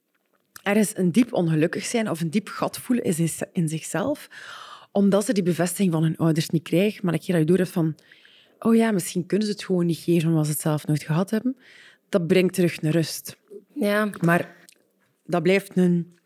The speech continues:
Speaker 1: ja, dat blijft iets dat prikkelt, dat blijft iets dat we willen aantrekken.
Speaker 2: Ja, en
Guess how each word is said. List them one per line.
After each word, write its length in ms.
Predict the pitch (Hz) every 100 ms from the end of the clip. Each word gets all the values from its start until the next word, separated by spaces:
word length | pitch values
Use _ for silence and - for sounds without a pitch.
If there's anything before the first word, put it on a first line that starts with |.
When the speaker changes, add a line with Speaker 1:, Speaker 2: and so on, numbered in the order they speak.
| _ - - - - -
Speaker 1:
ja, 140 | - 143 - - _ _
dat 180 | 185
blijft 260 | 185 220 220
iets 140 | 208
dat 160 | 196 180
prikkelt, 340 | 226 214 185
dat 80 | 185
blijft 260 | 170 185 190
iets 120 | 160
dat 100 | 165
we 60 | 165
willen 260 | 165 160
aantrekken. 640 | 151 165 151 147 - 160 151 -
Speaker 2:
Ja, 400 | 208 208 226 240
en 160 | 220